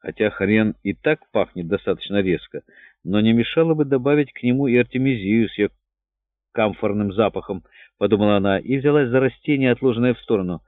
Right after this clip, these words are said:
«Рада, что я нашла его. Трав для утреннего чая не хватит на весь путь. Надо бы поискать еще, чтобы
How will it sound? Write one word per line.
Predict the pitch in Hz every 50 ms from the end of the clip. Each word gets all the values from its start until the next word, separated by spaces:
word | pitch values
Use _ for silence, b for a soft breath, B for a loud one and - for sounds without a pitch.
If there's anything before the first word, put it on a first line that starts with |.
| b b b b b
«Рада, | - 110 131 147 151 143 135 113
что | - - 127
я | 120
нашла | 120 120 113 - - 135 127 107
его. | 98 90 90 85
Трав | - - 127 135 123 113
для | 107 120
утреннего | 123 117 117 113 117 120 113 -
чая | - - 123 120 110
не | 107 113 110
хватит | - - 143 156 - 113 - -
на | 101 98
весь | 98 90 - - _
путь. | 92 87 - _ B B B B B B _
Надо | - 117 135 127
бы | 120
поискать | - - 123 113 - - - 123 113
еще, | 110 104 98 - - - 135 139 131
чтобы | - - 104 98 104 104 98